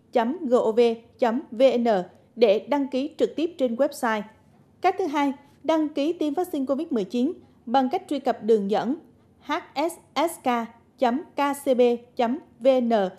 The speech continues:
để tải ứng dụng sổ sức khỏe điện tử cho điện thoại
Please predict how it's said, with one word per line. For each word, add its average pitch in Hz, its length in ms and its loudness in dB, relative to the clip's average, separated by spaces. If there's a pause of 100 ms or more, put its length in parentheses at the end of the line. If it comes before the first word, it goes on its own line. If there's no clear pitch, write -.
(240)
để 214 200 2
tải 214 280 0
ứng 262 240 0
dụng 233 180 4 (120)
sổ - 360 0
sức 370 220 -6
khỏe 214 180 -2
điện 220 160 -4
tử 226 300 0 (300)
cho 320 200 2
điện 208 200 -4
thoại 214 320 -4